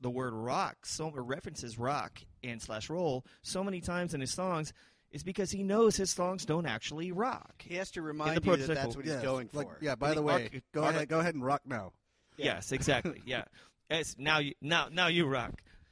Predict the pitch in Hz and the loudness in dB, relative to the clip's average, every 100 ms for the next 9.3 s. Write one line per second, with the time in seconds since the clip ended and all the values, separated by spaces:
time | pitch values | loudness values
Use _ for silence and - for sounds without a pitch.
0 | _ _ 156 165 139 - 202 196 196 220 | _ _ 2 2 0 -4 0 2 2 2
1 | 240 196 156 143 127 113 123 131 147 135 | 2 2 2 0 -2 -4 -4 -6 -6 -8
2 | 139 131 127 - 123 117 120 120 120 135 | -10 -10 -10 -8 -6 -4 -2 -2 -4 -4
3 | 127 123 120 117 117 120 120 117 _ _ | -2 -2 -2 -2 -4 -6 -6 -6 _ _
4 | 127 120 127 123 - _ _ _ _ _ | -2 -2 -2 -4 -8 _ _ _ _ _
5 | _ - - 135 131 117 - - - - | _ -18 -2 0 2 -2 -6 -16 -20 -20
6 | _ - - _ - 151 165 170 160 143 | _ -20 -20 _ 0 2 4 2 4 6
7 | 156 147 135 135 143 120 - 123 - 113 | 6 4 2 2 0 0 0 -2 -4 -6
8 | 110 - _ _ - 131 120 117 113 107 | -10 -18 _ _ -2 2 4 2 2 0
9 | 107 107 | 0 -2